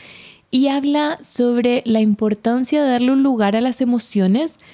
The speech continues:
y de vivirlas, como que muchas veces intentamos hacer cosas para no sentir. O sea,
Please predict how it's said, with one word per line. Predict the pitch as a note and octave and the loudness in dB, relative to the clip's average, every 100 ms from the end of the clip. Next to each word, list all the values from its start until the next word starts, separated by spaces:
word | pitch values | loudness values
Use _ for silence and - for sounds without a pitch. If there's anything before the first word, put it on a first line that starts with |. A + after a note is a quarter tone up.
| - - _ _ - | -20 -20 _ _ -2
y | A#3 | 0
de | G#3+ A3 | 0 0
vivirlas, | A#3 A3+ C4+ E4+ G3 D#3+ - | 0 0 0 0 -2 -2 -8
como | - G#3 G#3 | -4 0 2
que | G#3+ | 2
muchas | A#3 C4 D#4+ | 0 0 -2
veces | C#4 C4+ C#4+ D4+ - _ _ _ _ _ _ - _ | 0 -2 -2 -2 -6 _ _ _ _ _ _ -20 _
intentamos | B3+ A3+ A3+ A3+ A#3+ | 0 2 2 2 0
hacer | C4 - B3 | -2 -2 -4
cosas | - B3 A#3 G#3+ A3 - - - - _ _ | -2 -4 -2 -2 -4 -10 -20 -20 -20 _ _
para | G#3 G#3 | -2 2
no | G3 G3+ B3 | 2 2 2
sentir. | C#4 B3 G#3+ - E3 - _ - | 0 -2 -2 -4 -8 -12 _ -4
O | A3 | -2
sea, | F#3+ F3 | -2 -4